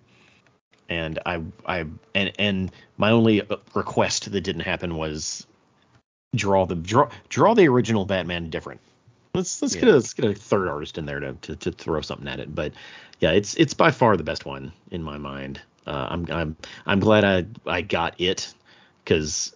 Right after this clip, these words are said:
Speaker 1: up until that point I was like, "Why are we doing another crossover?" Like,
Speaker 2: Yeah.
Speaker 1: what could they possibly do that tickles my fancy? And <laughs> they figured it out.
Speaker 2: Oh yeah.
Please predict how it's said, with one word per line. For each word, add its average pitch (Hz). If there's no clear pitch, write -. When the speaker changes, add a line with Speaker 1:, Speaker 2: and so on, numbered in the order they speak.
Speaker 1:
up 95
until 107
that 107
point 101
I 87
was 85
like, 82
"Why 104
are 113
we 95
doing 82
another 76
crossover?" 80
Like, 92
Speaker 2:
Yeah. 69
Speaker 1:
what 120
could 123
they 117
possibly 101
do 82
that 73
tickles 107
my 90
fancy? 69
And 69
<laughs> -
they 147
figured 180
it 165
out. 80
Speaker 2:
Oh 104
yeah. 80